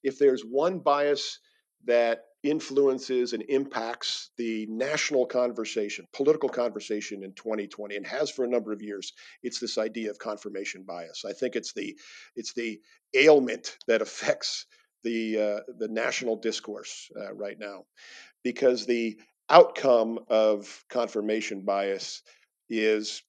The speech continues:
probably the most well-known of biases regarding groups and organizations,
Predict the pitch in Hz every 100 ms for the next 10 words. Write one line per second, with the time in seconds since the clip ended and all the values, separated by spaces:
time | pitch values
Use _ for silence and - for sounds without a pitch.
0 | _ - - - 123 127 120 107 107 127
1 | 135 123 117 104 107 127 123 101 107 107
2 | 101 - 101 107 123 - - 104 104 104
3 | 104 101 101 - - 117 113 - 110 104
4 | 107 98 98 113 120 92 104